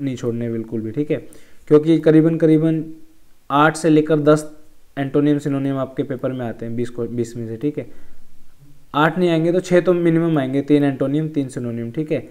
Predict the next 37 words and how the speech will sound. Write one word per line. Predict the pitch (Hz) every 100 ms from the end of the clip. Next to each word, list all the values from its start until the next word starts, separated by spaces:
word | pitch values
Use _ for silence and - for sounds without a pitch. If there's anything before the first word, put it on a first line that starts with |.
| - - - - -
छः | - 170
न-, | 175 170 123
छः | - 170
question | 160 180 170
तो |
आपको | 165 165
यहाँ | 147 135
से | 127 143
नहीं | 131
छोड़ने | 135 123 127
हैं। | 131 - - - -
उसके | 151 - 175
बाद | 165 165 160 - - - 147
जो | 151 165
है | 151 147 143
हमारे | 139 139 143 147 147 - 143 - -
एक | 147 147 - -
paragraph | 147 151 160 156 135
आएगा | 123 120
आपके, | 120 - - 113 - -
आपके | 123 -
लिए, | 117 117
ठीक | 135
है | 147
ना, | 160 - - - - - -
पैराग्राफ | 139 151 156 151 156
करना | 139 139
है। | 139
उसके | 147 -
बाद | 151 151 147
filling | 147 151 151 151
द |
ब्लैंक्स | 147 147 143
करने | 143 131 131
हैं, |
ठीक | 147 170
है। | 156